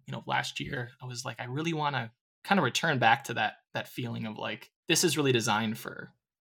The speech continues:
to be really easy and approachable for people that are doing front-end development.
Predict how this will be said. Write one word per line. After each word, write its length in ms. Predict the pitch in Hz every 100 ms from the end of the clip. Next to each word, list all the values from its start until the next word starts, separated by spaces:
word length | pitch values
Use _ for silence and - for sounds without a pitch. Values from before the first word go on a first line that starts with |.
| _ _ _ _ _ _ _ -
to 80 |
be 120 | 175 151
really 160 | 151
easy 380 | 147 131 117 107
and 80 | 110
approachable 540 | 107 - 131 131 - -
for 140 | 139
people 340 | 131 131 135
that 160 | 135 135
are 260 | 127 127 131 _
doing 220 | 160 143
front-end 260 | 131 139 117
development. 400 | 113 110 104 110